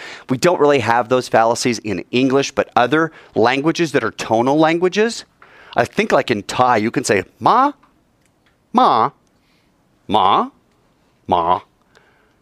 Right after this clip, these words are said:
and "ma," and, like, that same word means five different things. Cow, water, umbrella, noodle.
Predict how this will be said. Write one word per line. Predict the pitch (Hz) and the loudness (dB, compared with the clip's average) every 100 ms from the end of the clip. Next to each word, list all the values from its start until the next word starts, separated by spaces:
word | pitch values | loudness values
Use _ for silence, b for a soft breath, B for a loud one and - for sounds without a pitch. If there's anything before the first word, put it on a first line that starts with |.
| - | -4
and | - 87 87 _ _ _ | -4 -4 -10 _ _ _
"ma," | - 101 101 101 _ _ _ b b | -2 0 0 -4 _ _ _ b b
and, | 123 113 | -2 2
like, | 107 107 | 0 -2
that | 98 110 - | 0 0 0
same | - 117 110 | 0 0 2
word | 110 104 95 | 0 0 -2
means | 104 95 87 | -4 -4 -6
five | - 95 87 | -2 0 0
different | - 85 | -6 -8
things. | 82 95 - | -6 -8 -6
Cow, | - 98 98 98 - | -2 0 0 -2 -2
water, | 101 101 101 95 95 B B B B 120 | 0 2 2 2 0 B B B B -2
umbrella, | 113 110 101 98 98 95 - | 2 2 2 2 2 -2 -4
noodle. | 107 120 104 95 - | -2 0 2 0 -2